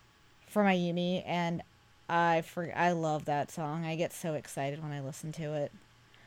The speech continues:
Makes me happy. But yeah, just a hodgepodge of stuff. I haven't had an album on in the car. I've just had my iPod out,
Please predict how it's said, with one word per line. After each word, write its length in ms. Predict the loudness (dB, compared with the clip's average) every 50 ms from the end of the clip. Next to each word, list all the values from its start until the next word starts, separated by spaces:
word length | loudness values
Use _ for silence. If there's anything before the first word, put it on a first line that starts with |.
| -20 -20 _ _ _ -6
Makes 240 | -6 -6 -6 -4 -4
me 160 | -2 -2 -2
happy. 420 | -2 -4 -4 -4 -4 -4 -4 -6 -8 -12 -20 -10 -4
But 120 | 0 2
yeah, 180 | 4 6 6 6
just 260 | 4 2 -2 -4 -6 -6 0
a 220 | 4 4 6 4
hodgepodge 760 | 4 2 0 -2 -2 -2 -2 -4 -2 0 2 2 2 0 -6
of 80 | -10 -10
stuff. 460 | -8 -4 0 2 4 4 2 2 2
I 440 | 2 2 2 2 2 0 -2 -6 -8 -10 -12 -16 -20 -20 -20 -20 -20 -20 _ -20 -18 -12 -8
haven't 400 | -4 -2 -2 0 0 0 0 2
had 240 | 4 4 4 4
an 80 | 4 4
album 340 | 2 2 2 2 2 2 2
on 200 | 2 2 2 2
in 80 | 0
the 80 | 0 -2
car. 400 | -2 2 4 8 8 8 8 8
I've 180 | 6 4 2 0
just 280 | -2 -6 -8 -8 -6
had 200 | -2 0 2 2
my 260 | 2 2 2 2 2
iPod 260 | 2 4 4 6 8 8
out, 360 | 10 10 10 10 8 6